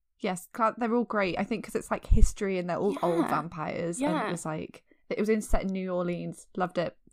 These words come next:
Speaker 1: Great.
Speaker 2: Yeah,
Speaker 1: Wh-, if you don't
Speaker 2: okay.
Speaker 1: wanna watch Vampire Diaries, <laughs> watch the originals
Speaker 2: They ha-, do you know they
Speaker 1: 'cause
Speaker 2: have,
Speaker 1: it's
Speaker 2: like, a
Speaker 1: quite good.
Speaker 2: new, like, a sequel to the Vampire Diaries now about, like, the children?
Speaker 1: Oh, no, they
Speaker 2: Yeah, they
Speaker 1: don't.
Speaker 2: do.
Speaker 1: Oh,
Speaker 2: So,
Speaker 1: for God's
Speaker 2: that's out there.
Speaker 1: sake. Ugh.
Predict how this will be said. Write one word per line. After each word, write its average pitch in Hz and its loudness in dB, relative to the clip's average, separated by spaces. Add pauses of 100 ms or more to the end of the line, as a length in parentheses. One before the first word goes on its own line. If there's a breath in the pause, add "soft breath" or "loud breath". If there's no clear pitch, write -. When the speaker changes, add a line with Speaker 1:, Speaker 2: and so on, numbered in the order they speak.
Speaker 1:
Great. 185 0
Speaker 2:
Yeah, 320 2
Speaker 1:
Wh-, - -2
if 233 -2
you 240 0
don't 262 4
Speaker 2:
okay. 233 0
Speaker 1:
wanna 262 4
watch 254 0
Vampire 220 0
Diaries, 180 0
<laughs> - 10
watch 165 2
the 262 8
originals 233 2
Speaker 2:
They 254 10
ha-, 254 8
do 240 6
you 269 6
know 269 6
they 330 10
Speaker 1:
'cause 311 12
Speaker 2:
have, 294 4
Speaker 1:
it's 233 -2
Speaker 2:
like, 220 2
a 226 0
Speaker 1:
quite 202 -2
good. 185 4
Speaker 2:
new, 180 2
like, 190 -2
a 175 -2
sequel 170 -6
to - -20
the 170 -6
Vampire 185 -6
Diaries 208 -6
now 214 -4
about, 165 -2
like, - -8 (120)
the 175 -8
children? 175 -6 (1200)
Speaker 1:
Oh, 240 2
no, 190 2
they 170 -2
Speaker 2:
Yeah, 151 -2
they 175 -4
Speaker 1:
don't. - -12
Speaker 2:
do. 190 -10 (960)
Speaker 1:
Oh, 202 -8
Speaker 2:
So, 208 -2
Speaker 1:
for 214 -10
God's 220 -4
Speaker 2:
that's 196 -4
out 160 -2
there. 170 -2
Speaker 1:
sake. 156 -8
Ugh. - -8